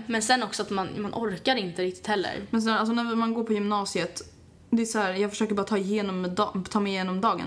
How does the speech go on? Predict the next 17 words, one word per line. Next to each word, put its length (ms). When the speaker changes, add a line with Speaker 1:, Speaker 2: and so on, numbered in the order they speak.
Speaker 2:
Jag 100
Speaker 1:
Mm. 120
Speaker 2:
orkar 160
liksom 260
inte, 380
vad 160
ska 100
man 80
säga, 240
stå 340
ut 220
mer 220
än 120
vad 120
man 140
behöver. 520
Speaker 1:
Nej. 460